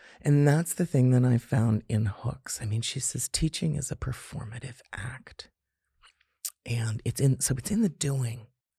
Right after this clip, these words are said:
And, and, and, and for me, learning is also a performative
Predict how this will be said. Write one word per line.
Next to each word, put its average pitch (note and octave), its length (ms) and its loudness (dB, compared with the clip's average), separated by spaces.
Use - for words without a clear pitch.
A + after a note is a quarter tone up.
And, B2+ 480 6
and, B2+ 120 0
and, B2 360 0
and A#2 200 0
for - 200 -2
me, C#3 580 2
learning D3+ 400 6
is C3+ 180 0
also D3+ 580 -4
a B2 40 -4
performative B2 800 -8